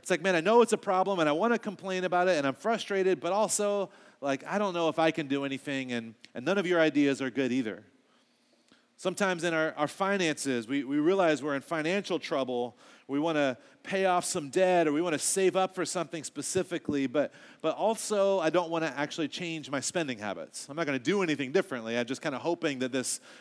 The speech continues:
problem takes care of itself. Or in our relationships, in our marriage, we, we see an issue or a crack or, or kind of a drift in that relationship, but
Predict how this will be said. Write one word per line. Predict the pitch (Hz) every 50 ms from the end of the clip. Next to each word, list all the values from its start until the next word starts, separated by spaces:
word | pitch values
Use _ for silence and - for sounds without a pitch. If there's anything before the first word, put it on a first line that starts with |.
| - _ _
problem | - 170 165 165 143 151 151 143 139 139 139 127 - _ _ _ _ _ _ -
takes | 160 156 143 - -
care | - 165 147 143
of | 131 123
itself. | 127 - - - 160 139 127 120 113 104 - -
Or | 120 113 107 110 101 - - - - - _ _ _ _ _ _ -
in | 131
our | 127 123
relationships, | 127 135 147 185 190 185 - - 151 127 - 151 135 123 117 - -
in | 127 120
our | 120 123
marriage, | 123 131 156 170 165 156 143 135 127 - -
we, | 117 127 127
we | 107 127 131
see | - - - 190 190 185 170
an | 151 135
issue | 156 175 165 - - 165 147 135
or | 127 123 120 120
a |
crack | 123 - - - 196 185 170 170 156 139 - 143
or, | 135 127 120 - - - - _
or | - 127
kind | - 180
of | 165 147
a | 139
drift | 127 117 - - 180 202 202 175 - - -
in | 160 147
that | 143 143 139 135
relationship, | 135 131 143 160 170 160 - 156 131 - - 131 120 117
but | 107 127 123 -